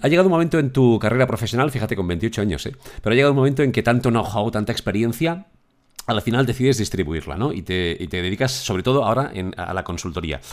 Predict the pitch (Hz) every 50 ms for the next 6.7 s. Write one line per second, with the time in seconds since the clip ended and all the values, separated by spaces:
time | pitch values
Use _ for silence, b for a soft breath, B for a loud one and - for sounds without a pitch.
0 | B B - - 120 - 165 151 208 208 185 175 160 - 170 147 151 143 151 160
1 | 151 147 - - - - 113 113 110 110 107 101 95 - - _ - 123 110 101
2 | 117 104 - 110 104 101 107 98 - 107 117 139 143 156 165 - - - - -
3 | - - - 127 113 113 104 120 117 113 107 104 101 - - 131 123 113 127 120
4 | 117 - 120 113 113 - 160 180 226 247 254 - - - - 104 107 - 131 127
5 | 123 139 123 127 135 117 113 107 101 127 120 110 110 107 104 B B B B B
6 | - - 104 104 101 104 - - 90 78 69 64 64 -